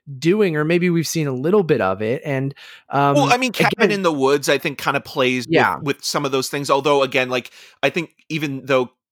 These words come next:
Speaker 2: Cabin is more meta and sort of a deconstruction of the genre where this is kind of, you know, having fun and paying tribute to it
Speaker 1: Embracing
Speaker 2: and
Speaker 1: the
Speaker 2: embracing
Speaker 1: genres,
Speaker 2: it,
Speaker 1: yeah.
Speaker 2: it, it, it almost feels like I would love to go to every pitch that Christopher Landon has ever made. It's like, "We're gonna make
Speaker 1: <laughs>
Speaker 2: this
Speaker 1: He's
Speaker 2: kinda
Speaker 1: just like,
Speaker 2: movie."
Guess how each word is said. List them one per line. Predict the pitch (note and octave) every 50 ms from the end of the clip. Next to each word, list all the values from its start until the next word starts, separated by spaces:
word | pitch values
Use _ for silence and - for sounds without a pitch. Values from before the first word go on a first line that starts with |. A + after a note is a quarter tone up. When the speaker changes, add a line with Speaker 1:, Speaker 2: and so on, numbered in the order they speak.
| _ -
Speaker 2:
Cabin | - D3 C#3+ C#3+ C#3+ C#3+ B2+
is | B2 A#2 A2+
more | A#2+ B2+ A#2+ A#2+ A#2 A#2 A2+ G#2+ - -
meta | B2 A#2 A2+ A#2+ A#2+ B2 B2
and | A#2 A2+ A2+
sort | - D#3 B2+ B2
of | A2
a | A#2
deconstruction | G#2 - C#3+ B2+ - C3 B2 - - - - A#2+ A#2 - - - B2+ A2+ A2+ -
of | A#2+ A#2 A2 A2+
the | B2
genre | A2+ G#2+ A#2+ A2+ A#2 A#2 A#2 A2+ A2+
where | A2 A2
this | A2+ A#2+ B2 - -
is | C#3 A#2 -
kind | - - B2 A2+
of, | A2+ A2 - - - - - - - - - - _ -
you | C#3+
know, | B2+ A#2 G#2+
having | G2 - C#3+ C3+ B2 C3 B2
fun | - - - B2+ A#2+ A#2+
and | A#2+ G#2+
paying | - C3+ B2+ A#2 A2
tribute | - - C4 C#4 F#3+ E3+ E3 D3 D#3 D#3+
to | D#3+ E3+ E3+ C3 A#2+ A#2
it | A#2+ A#2+
Speaker 1:
Embracing |
Speaker 2:
and | B2 -
Speaker 1:
the | C3+
Speaker 2:
embracing | A#2 D3+ D3 D#3+ D#3+ D3+ - - D3 B2+ A#2
Speaker 1:
genres, |
Speaker 2:
it, | A2 A2 A2
Speaker 1:
yeah. | A2+ G#2+ F#2+ F2+ G#2 - _ -
Speaker 2:
it, | E3 E3 -
it, | F3+ F3 F3
it | F3+ F3
almost | F3+ F3 F3+ G3 G3 F#3 -
feels | - F3+ E3+ -
like | F#3 -
I | - E3+
would | F#3 F#3 E3+
love | D#3+ D3 D3+ E3+ F3
to | - G#3
go | D#3 F3 D#3+ D3+
to | D3+ C3
every | C3+ C3+ B2 C#3+ C3
pitch | - - D3+ B2 A#2+ - -
that | - A2
Christopher | - - C3 - - C3+ - D3 B2 A2+
Landon | A2 G#2+ A2 A2 A2+ A2
has | A2 G#2 A2
ever | A2+ G#2 A2 G#2+
made. | G2+ G2+ G2 G#2 G#2+
It's | G#2 -
like, | C3 A#2+
"We're | D#3 D3
gonna | C#3 E3 E3 E3+
make | D#3+ D#3+ D3 -
Speaker 1:
<laughs> |
Speaker 2:
this | - D#3+ F3
Speaker 1:
He's | F3 E3 E3
Speaker 2:
kinda | D3 C#3
Speaker 1:
just | C3
like, | B2+ A#2+
Speaker 2:
movie." | G#2+ A2+ G#2+